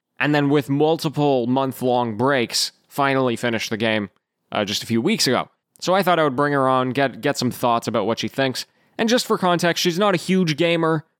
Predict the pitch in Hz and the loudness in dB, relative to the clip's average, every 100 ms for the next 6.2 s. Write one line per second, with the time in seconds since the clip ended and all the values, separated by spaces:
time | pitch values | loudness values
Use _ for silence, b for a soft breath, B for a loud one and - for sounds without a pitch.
0 | _ - 139 175 165 160 156 - 156 147 | _ -6 -2 2 2 4 2 0 0 0
1 | 156 151 147 147 139 135 139 135 - _ | 0 0 0 2 2 0 -2 -4 -10 _
2 | _ - 185 208 196 190 160 170 151 151 | _ -2 0 2 2 2 2 2 2 0
3 | 135 143 143 131 131 147 143 147 135 135 | 0 0 0 0 0 0 2 0 2 2
4 | 131 117 113 95 - _ _ - 113 107 | 0 0 -2 -4 -10 _ _ -2 0 0
5 | 98 - 110 104 101 107 95 95 87 90 | -2 0 2 2 0 -2 -2 -2 -4 -6
6 | 87 | -6